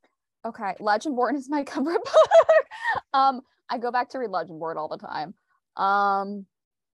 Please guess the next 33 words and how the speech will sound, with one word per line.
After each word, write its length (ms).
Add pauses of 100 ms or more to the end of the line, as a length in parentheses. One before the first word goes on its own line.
(420)
I 140
think 420
that, 420 (100)
uh, 800 (520)
what 120
other 100
books? 240
I 60
love 680
Dealing 300
with 160
Dragons 640
was 120
one 100
of 40
my 100
favorite 280
books 320
when 80
I 80
was 180
little, 280
which 140
I 80
love. 480 (580)
Um, 600 (1400)
and 720 (1300)
I 100
just, 480
I, 200 (100)
I 80
told 260
my, 100